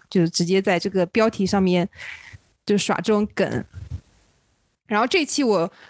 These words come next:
呃，一方面我是觉得刘书宏这个嘉宾我一直蛮喜欢的，就他后面有几期也出现了，他就是一个很帅的帅哥，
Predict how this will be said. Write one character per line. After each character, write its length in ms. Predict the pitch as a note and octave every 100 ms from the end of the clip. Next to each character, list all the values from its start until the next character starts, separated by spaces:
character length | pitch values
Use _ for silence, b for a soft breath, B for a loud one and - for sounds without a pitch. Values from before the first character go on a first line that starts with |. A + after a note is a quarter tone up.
| B
呃， 200 | G#3 F#3+
一 80 | C#4
方 160 | D#4
面 140 | E4 B3+
我 60 |
是 100 | G#3
觉 140 | A3 G3
得 240 | G#3+ F3+
刘 200 | G3 G3
书 220 | A3+ E4+
宏 260 | E4+ F#3 F3+
这 120 | B3
个 100 | G3
嘉 240 | - A#3 A3
宾 280 | A#3 A#3
我 200 | G#3 D#3 D#3
一 120 | C4
直 160 | F#3
蛮 180 | F3 D#3+
喜 160 | E3 D3
欢 240 | D#3+ D3
的， 180 | - - - _ _ _ _ _
就 140 | - B3+
他 200 | C#4+ D4+
后 140 | F#4+
面 140 | B3+
有 120 | G3+ A3
几 160 | -
期 320 | E3 - G3+
也 120 | F#3 D#3
出 200 | - G#3+
现 240 | - G#3
了， 160 | D3 -
他 180 | - C4
就 100 | D4
是 160 | -
一 80 | G#3
个 320 | G#3 A3+ G3
很 240 | F3+ G3+ E3
帅 140 | A#3
的 80 | G#3
帅 260 | - A#3 E3+
哥， 340 | G3 F#3+ G3